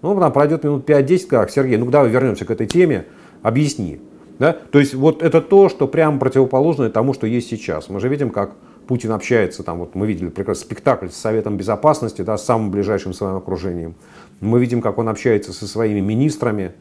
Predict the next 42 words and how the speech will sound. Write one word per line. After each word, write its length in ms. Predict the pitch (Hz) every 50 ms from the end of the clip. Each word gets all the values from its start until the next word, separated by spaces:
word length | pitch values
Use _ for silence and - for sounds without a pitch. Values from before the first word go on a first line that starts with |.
| _ _ _ _ _ -
Ну, 100 | 120 123
то 60 | 151
есть 120 | 147 143 -
там 120 | 139 139
никто, 400 | 147 147 147 - 180 180 165 -
там 160 | - 131 131
нет 160 | 147 147 147
ни 60 | 151 143
одного 320 | 127 127 143 151 156 135
человека, 500 | - - 120 117 131 151 175 175 - 120
который 280 | - 104 - 135 123 113
может 260 | 117 135 123 - -
ему 160 | 107 123 120
сказать 360 | - - 101 92 113 104 -
«нет», 340 | 107 107 101 95 80 - - - _ _ _ - _ -
или 100 | 90 95
который 440 | 98 104 98 120 120 127 120 107 92
там 200 | - - 98 90
готов 380 | - 107 92 - 151 131 - 113
ему 180 | 113 120 127
возразить, 640 | 120 120 107 117 117 123 107 101 92 - - - _ _ _ _ _ _ -
или 120 | 107 120
который 320 | 120 120 117 - 147 139
готов 340 | 120 110 104 - 113 101 - 117
ему 340 | 117 117 120 120 113 - - - _ _ -
принести 420 | 120 120 127 131 127 - - 131
информацию, 800 | 120 110 - 120 113 113 135 147 147 - - 127 107 98 98 - - _
которая 360 | - - - - 143 139 131
не 180 | 120 123 131 127
лежит 340 | 117 110 104 113 135 135 -
в 40 | 98
его 240 | 104 110 117 120
папочках, 560 | 107 - - 135 143 139 131 - - 104 - -
которые 300 | - - - 120 113 98
там, 120 | 98 101
не 60 | 98
знаю, 220 | 95 104 92 90 95
Ф 100 | - 110
С 100 | 104 98
Б 160 | 104 120 -
кладет, 400 | - 95 90 90 82 85 69 -
да. 240 | - 85 98 113 113